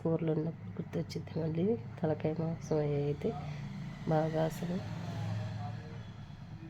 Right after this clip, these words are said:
కానీ ఏం చేస్తామండి, ఎవరో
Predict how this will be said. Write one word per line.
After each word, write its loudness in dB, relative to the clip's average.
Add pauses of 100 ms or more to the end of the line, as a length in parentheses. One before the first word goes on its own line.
(2500)
కానీ 4 (1400)
ఏం 4
చేస్తామండి, 0 (120)
ఎవరో 2